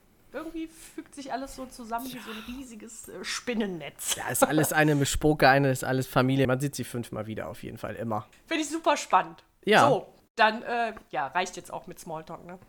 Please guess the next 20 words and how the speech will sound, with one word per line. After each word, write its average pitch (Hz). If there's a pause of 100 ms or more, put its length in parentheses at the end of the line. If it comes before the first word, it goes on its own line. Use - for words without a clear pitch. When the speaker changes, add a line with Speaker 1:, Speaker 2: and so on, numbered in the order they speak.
(260)
Speaker 1:
<laughs> 807 (1000)
Weil 220
ich, -
äh, 220
sitz 214
hier 233
in 208
meinem 208
eigenen 226
Saft. 214 (160)
Speaker 2:
Ja, 139 (160)
du 127
bist 127
Speaker 1:
Ich -
glaube, 165
Speaker 2:
nicht 175
die 190
Einzige. 147
Speaker 1:
du 247
auch. -